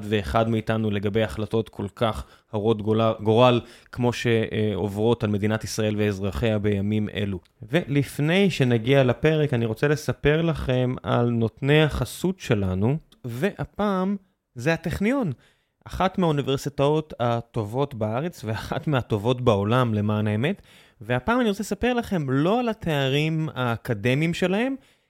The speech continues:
אלא על כל האפשרויות שלהם ללימודי המשך. מדובר על קורסים להייטק למתחילים, הייטק למתקדמים, תחום הניהול, נדל"ן, עיצוב, אם זה גרפי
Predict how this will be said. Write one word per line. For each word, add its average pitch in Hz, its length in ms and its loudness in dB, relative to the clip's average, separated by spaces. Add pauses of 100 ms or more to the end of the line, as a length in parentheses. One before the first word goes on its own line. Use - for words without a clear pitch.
(160)
אלא 220 300 2 (640)
על 160 540 0 (260)
כל 240 320 4
האפשרויות 170 580 2
שלהם 226 600 0
ללימודי 131 580 4
המשך. 131 600 0 (440)
מדובר 143 680 2
על 127 200 2
קורסים 147 800 0
להייטק 139 520 0
למתחילים, 143 680 0
הייטק 139 340 0
למתקדמים, 135 720 0 (200)
תחום 147 220 0
הניהול, 139 520 0 (320)
נדל"ן, 139 720 2 (360)
עיצוב, 190 580 0
אם 123 140 -2
זה 113 120 -2
גרפי 143 600 0